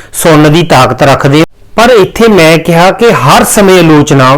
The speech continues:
ਜਿਹੜਾ ਤੁਹਾਡਾ ਨਾਲ ਕੋਈ ਆਲੇ ਦੁਆਲੇ ਸਰਕਲ ਦੇ ਵਿੱਚ ਜਾਂ ਕੋਈ ਵੀ ਲੋਕ ਤੁਹਾਡੇ ਹਰ ਸਮੇਂ ਆਲੋਚਨਾ ਕਰੀ ਜਾਂਦਾ, ਤੁਹਾਡਾ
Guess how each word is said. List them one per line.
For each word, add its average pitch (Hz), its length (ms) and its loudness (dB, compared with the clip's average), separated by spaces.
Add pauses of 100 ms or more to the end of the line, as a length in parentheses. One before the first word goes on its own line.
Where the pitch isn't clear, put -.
ਜਿਹੜਾ 180 360 0
ਤੁਹਾਡਾ 165 640 2
ਨਾਲ 151 320 2
ਕੋਈ 160 500 0
ਆਲੇ 151 180 2
ਦੁਆਲੇ 151 300 2
ਸਰਕਲ 151 400 -2
ਦੇ 151 100 2
ਵਿੱਚ 147 140 0
ਜਾਂ 160 100 0
ਕੋਈ 208 200 0
ਵੀ 220 120 0
ਲੋਕ 143 340 0 (580)
ਤੁਹਾਡੇ 202 580 2
ਹਰ 185 240 0
ਸਮੇਂ 214 360 0
ਆਲੋਚਨਾ 165 380 0
ਕਰੀ 151 240 0
ਜਾਂਦਾ, 151 260 2
ਤੁਹਾਡਾ 170 580 0